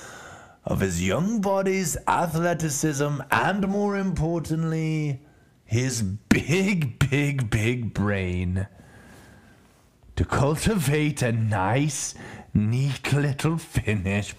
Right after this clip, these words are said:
Pasliberg.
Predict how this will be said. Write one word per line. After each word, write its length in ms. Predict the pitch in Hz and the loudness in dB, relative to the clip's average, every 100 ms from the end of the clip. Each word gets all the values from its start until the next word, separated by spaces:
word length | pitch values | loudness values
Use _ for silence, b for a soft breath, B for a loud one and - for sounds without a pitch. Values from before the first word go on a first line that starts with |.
| - | -10
Pasliberg. 2000 | - - 87 92 104 - 87 92 87 90 92 82 85 85 - - - - - - | -8 -2 0 0 -2 -2 -2 -2 0 0 -2 -4 -4 -4 -4 -6 -8 -12 -14 -16